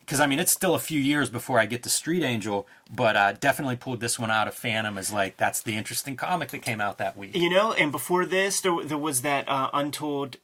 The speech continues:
Speaker 2: Tales of Spider-Man with, like... Um, Mike Allred. We did a video on that one.
Speaker 1: Yes.
Speaker 2: These, these
Speaker 1: That's about the same time.
Speaker 2: These comics, it's, it's just, they were considered tr-, trifles, just, like, little jerk-offs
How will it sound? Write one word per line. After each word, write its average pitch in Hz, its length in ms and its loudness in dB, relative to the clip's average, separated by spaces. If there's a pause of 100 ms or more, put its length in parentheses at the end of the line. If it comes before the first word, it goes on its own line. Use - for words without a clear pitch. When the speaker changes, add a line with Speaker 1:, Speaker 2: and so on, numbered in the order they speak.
(140)
Speaker 2:
Tales 143 200 -4
of 131 60 -4
Spider-Man 143 540 0
with, 127 120 -6
like... 117 300 -4
Um, 113 380 -2 (600)
Mike 120 140 -2
Allred. 139 420 4
We 135 100 -2
did 127 140 0
a 120 40 -2
video 131 320 -2
on 123 160 0
that 143 240 4
one. 160 400 -4
Speaker 1:
Yes. - 500 0
Speaker 2:
These, 180 380 0
these 180 80 -10
Speaker 1:
That's 214 180 4
about 220 240 4
the 151 80 -2
same 147 240 -2
time. 123 440 0
Speaker 2:
These 254 220 0
comics, 240 500 2
it's, - 180 0
it's 196 240 -2
just, - 320 -2 (1080)
they 202 220 0
were 220 160 6
considered 196 640 0
tr-, - 240 -12
trifles, 143 720 0
just, 156 280 0
like, 208 160 2
little 190 220 4
jerk-offs 131 880 2